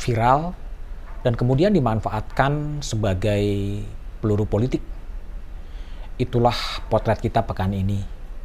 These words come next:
Tagar satir Indonesia Terserah hendaknya dibaca sebagai kritik bagi semua.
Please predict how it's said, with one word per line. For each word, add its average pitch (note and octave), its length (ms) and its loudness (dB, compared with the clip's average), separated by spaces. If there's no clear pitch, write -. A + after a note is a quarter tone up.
Tagar G#2+ 240 2
satir C#3+ 720 4
Indonesia G#2 320 2
Terserah A#2 380 0
hendaknya F3+ 480 2
dibaca A2+ 560 4
sebagai G2 640 0
kritik B2 480 4
bagi F#2+ 240 0
semua. F2 400 -2